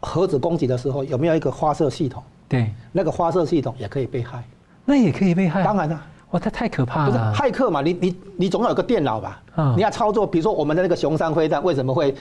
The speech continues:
Speaker 1: 不小心按错钮？就是有个电脑系统嘛，操作这个发射嘛。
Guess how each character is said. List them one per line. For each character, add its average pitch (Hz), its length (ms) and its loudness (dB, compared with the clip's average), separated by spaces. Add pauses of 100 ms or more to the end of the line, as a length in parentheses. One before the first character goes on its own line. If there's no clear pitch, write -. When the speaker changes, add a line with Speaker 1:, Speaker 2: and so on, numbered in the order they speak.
(160)
Speaker 1:
不 196 80 -2
小 143 160 0
心 165 140 -2
按 147 180 -2
错 139 160 0
钮？ 117 180 -6 (680)
就 202 100 2
是 196 80 0
有 160 140 2
个 175 100 2
电 226 180 0
脑 127 160 0
系 185 200 0
统 113 160 -4
嘛， 107 180 -8 (260)
操 185 240 0
作 170 220 2
这 160 80 -2
个 120 320 -2
发 165 240 -2
射 160 240 -2
嘛。 92 180 -14